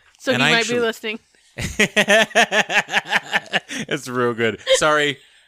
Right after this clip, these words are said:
Speaker 2: Sorry, F B. Um, no, Father Bob was awesome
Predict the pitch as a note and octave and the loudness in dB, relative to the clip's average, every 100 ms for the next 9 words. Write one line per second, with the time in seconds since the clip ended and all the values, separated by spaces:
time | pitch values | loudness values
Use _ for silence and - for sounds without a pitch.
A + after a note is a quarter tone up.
0 | - - D3+ C3+ C3 B2 A#2+ A2+ A2+ A#2+ | -10 -2 2 2 2 0 -2 -2 -2 -2
1 | A2+ - - - - D3 C3 A#2 G#2 F#2+ | -2 -8 -20 -12 -8 -2 2 2 0 -6
2 | - _ _ _ - A3 A3+ D#3+ - F3+ | -12 _ _ _ -4 0 0 -2 -2 0
3 | G#3 C4 G#3 A3 E3+ B2 A#2 A2 F2+ E2+ | 2 0 2 2 0 0 0 0 -4 -12